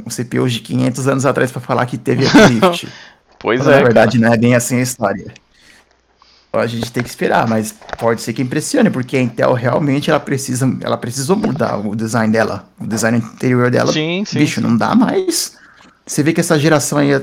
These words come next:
Speaker 1: a geração que saiu, a passada, cara, ela
Speaker 2: Ganho, o
Speaker 1: conseguiu ser
Speaker 2: ganho
Speaker 1: pior do que a
Speaker 2: foi,
Speaker 1: anterior,
Speaker 2: é.
Speaker 1: em alguns. Ganho zero.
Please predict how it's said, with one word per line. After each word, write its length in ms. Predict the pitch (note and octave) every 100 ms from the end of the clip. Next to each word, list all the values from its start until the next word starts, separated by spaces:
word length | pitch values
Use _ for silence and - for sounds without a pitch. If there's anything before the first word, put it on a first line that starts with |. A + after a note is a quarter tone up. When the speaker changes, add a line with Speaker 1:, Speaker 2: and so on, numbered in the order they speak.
| -
Speaker 1:
a 160 | B2+
geração 320 | A#2+ B2+ B2+ B2+
que 100 | -
saiu, 300 | B2 A#2+ C3+
a 80 |
passada, 640 | A#2+ A2 - C3 C4 D#3 A#2 - - _ _ _ _ _ _ -
cara, 200 | F3+ G#2
ela 160 | D3+
Speaker 2:
Ganho, 100 | E3
o 40 | G#3
Speaker 1:
conseguiu 220 | F#3 C3+
ser 60 | D3+
Speaker 2:
ganho 120 | G3+
Speaker 1:
pior 100 | -
do 80 | A3+
que 140 | E4+
a 20 |
Speaker 2:
foi, 60 | F3+
Speaker 1:
anterior, 400 | A3+ F4 - -
Speaker 2:
é. 200 | E4 D#4 C#3+
Speaker 1:
em 60 |
alguns. 320 | C4+ C3+ B2+ _ _ _ _ _ B2
Ganho 300 | C3 F#3 G#3+
zero. 400 | C#3+ - D3+